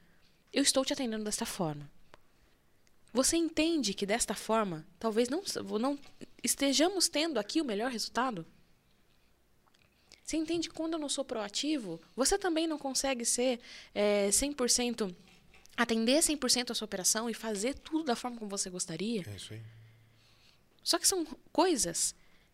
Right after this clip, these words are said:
Speaker 1: que o prestador de serviço precisa passar pro cliente. Eu fico, é, é, é um, é um misto de sensações, surpresa e triste ao mesmo tempo, quando eu tenho empresas, não são empresas grandes, tá?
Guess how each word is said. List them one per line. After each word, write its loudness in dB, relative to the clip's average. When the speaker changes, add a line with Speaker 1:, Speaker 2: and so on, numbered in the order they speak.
Speaker 1:
que 2
o 8
prestador 2
de -2
serviço 2
precisa -2
passar -2
pro -8
cliente. -4
Eu 2
fico, 4
é, 0
é, 2
é 4
um, 2
é 2
um 0
misto 4
de 4
sensações, 2
surpresa 2
e 0
triste 0
ao 0
mesmo -4
tempo, -2
quando 4
eu 0
tenho -2
empresas, 2
não 2
são 2
empresas -2
grandes, -4
tá? -8